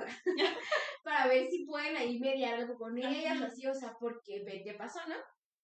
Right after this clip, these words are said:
Speaker 1: Y ya salimos, y ella nos, les digo, ya,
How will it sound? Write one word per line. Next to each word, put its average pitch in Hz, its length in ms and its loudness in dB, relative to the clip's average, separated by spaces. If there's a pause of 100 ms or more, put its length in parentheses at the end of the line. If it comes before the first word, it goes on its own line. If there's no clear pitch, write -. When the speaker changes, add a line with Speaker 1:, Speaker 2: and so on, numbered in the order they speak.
(420)
Speaker 1:
Y 277 120 -2
ya 247 120 -4
salimos, 330 480 -4 (840)
y 277 580 0
ella 285 160 2
nos, 269 240 -2
les 254 200 0
digo, 226 500 -4
ya, 226 240 0